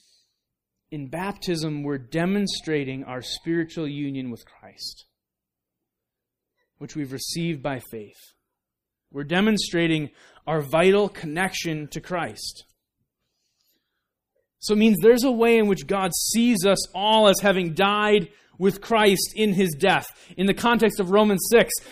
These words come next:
you've died to sin's dominion and sin's power. You don't have to live in sin anymore.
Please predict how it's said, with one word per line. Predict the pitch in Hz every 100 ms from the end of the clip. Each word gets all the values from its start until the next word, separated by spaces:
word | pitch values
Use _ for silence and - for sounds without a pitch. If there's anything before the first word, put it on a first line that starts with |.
| -
you've | 196 233 165
died | 240 240 254 254
to | - 233
sin's | 214 247 233
dominion | 165 208 214 269 247 214
and | 190 180
sin's | 226 185
power. | - 247 240 180 - -
You | 180 247 277
don't | 269 262
have | 254 269
to | 247
live | 240 277 277 233
in |
sin | 214 - 294 277
anymore. | 254 254 269 277